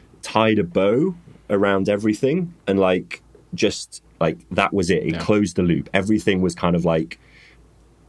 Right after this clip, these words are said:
Speaker 1: w-, was, was complete. And that's then why I got the tattoo,
Speaker 2: Yeah.
Speaker 1: because I was like, "Okay, something incredible has just happened." You know, all the events of the year, which have now been tied up in this very, very neat package. I need to remember this because this is significant.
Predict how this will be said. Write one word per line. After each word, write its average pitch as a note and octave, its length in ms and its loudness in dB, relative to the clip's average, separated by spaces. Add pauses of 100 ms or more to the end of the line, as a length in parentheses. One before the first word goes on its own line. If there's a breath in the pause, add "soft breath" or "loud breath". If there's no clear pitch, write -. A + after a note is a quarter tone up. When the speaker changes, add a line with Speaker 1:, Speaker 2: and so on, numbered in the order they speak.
(840)
Speaker 1:
w-, F#2 160 0
was, F2+ 320 -2
was F2+ 180 0
complete. F2 520 0
And G2 80 2
that's - 200 -2
then G#2 220 2
why F#2+ 240 2
I F#2 60 2
got F#2+ 200 -2
the F2+ 60 -2
tattoo, G2+ 580 0
Speaker 2:
Yeah. C3 140 -2 (880 soft breath)
Speaker 1:
because A2 300 2
I G#2 60 2
was F#2+ 160 2
like, G2 180 2
"Okay, E2+ 280 0 (260)
something A2+ 380 0
incredible F#2+ 520 0
has F2 160 0
just F2 220 -2
happened." G2+ 540 0
You F2+ 100 0
know, D#2+ 220 0
all G2+ 140 2
the G2+ 120 2
events F#2+ 380 0
of F#3 80 -2
the F3+ 100 0
year, D3+ 400 0
which F2+ 180 -2
have E2+ 100 -2
now F#2 160 2
been F2 160 0
tied F2+ 320 0
up A2 140 -4
in G#2 60 2
this F2 160 -2 (240)
very, F#2 380 0
very F2+ 220 2
neat F2 200 0
package. F2 400 -2
I F2 100 0
need G#2+ 160 0
to G#2+ 100 0
remember E2+ 420 2
this A#2+ 200 -2
because F2 300 -2
this F#2 200 -2
is F2 160 -4
significant. D2 640 -6